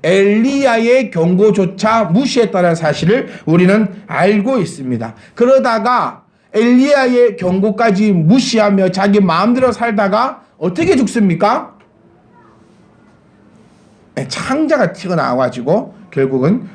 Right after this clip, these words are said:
죽게 됩니다. 그런데, 그러니까 이 여자, 이 아달리아가 참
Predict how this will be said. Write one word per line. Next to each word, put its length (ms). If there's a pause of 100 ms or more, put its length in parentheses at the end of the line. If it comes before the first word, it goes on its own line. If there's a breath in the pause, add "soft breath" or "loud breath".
(160 loud breath)
죽게 380
됩니다. 420 (480 loud breath)
그런데, 720 (180 loud breath)
그러니까 320
이 260
여자, 460
이 220
아달리아가 760
참 640